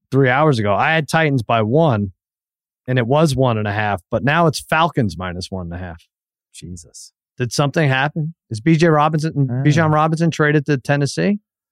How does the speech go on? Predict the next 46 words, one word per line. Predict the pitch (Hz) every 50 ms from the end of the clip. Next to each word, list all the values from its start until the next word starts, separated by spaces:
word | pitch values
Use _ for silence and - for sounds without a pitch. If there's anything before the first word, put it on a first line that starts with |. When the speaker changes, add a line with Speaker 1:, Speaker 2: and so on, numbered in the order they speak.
| _ _ _ _ _ _ _ _ _ _ _ _ _ _ _ _ _ _ _ _ _
Speaker 1:
Why | _ 127 139
Speaker 2:
Well, | 160 175
Speaker 1:
would | -
Speaker 2:
the | 135 185
Speaker 1:
this | - -
have | 190 180
moved | 151 190 240
Speaker 2:
Titans, | 196 165 -
Speaker 1:
so | - 131 98
much? | 92 90 92 87 -
Speaker 2:
the | - 151
Titans | - - 214 277 285 226 175
aren't | 196 180 156 135 104
good, | 123 139 127 107 85 87 -
so | - 127
that | 117 127 127 123
might | 123 123 113 98
be | - 110
part | 101 - 123 117 113 107
of | 95 95
it. | 92 87 - - _ _ _ _ _ _ _ _ _ _ _ _ _ -
Speaker 1:
Yeah, | 117 123 131 127 123 110 98
Speaker 2:
But, | 95 113
Speaker 1:
but | 104 98 92 - _ - - - _ _
Speaker 2:
but | 135 139
yeah, | 135 127 110 98
Speaker 1:
it | 101 110
really | 123 151 151
Speaker 2:
this | 123
looks | 139 123 - -
like | 127 117
a | 127 123
classic. | - - - 135 127 123 117 - 135 110 101 - - _
"Oh | - 147 139
my | 135 131 123
God, | 110 123 127 127 123 120 123 120 117 110 104 104 95 _ _ _ _ _ _ _ _ _ _ _ _ -
only | 151 143 143 147 143
fourteen | - - - 151 147 147 139 - 151 143 131
percent | - 143 127 - - 143 143 143
of | 139
the | 135
money's | 127 131 131 131 131 127 127 104
on | 131 127 127
the | 127 120
Titans." | - - 135 127 127 117 117 117 117 117 113 104 - -
Speaker 1:
Yeah. | 113 110 110 104 98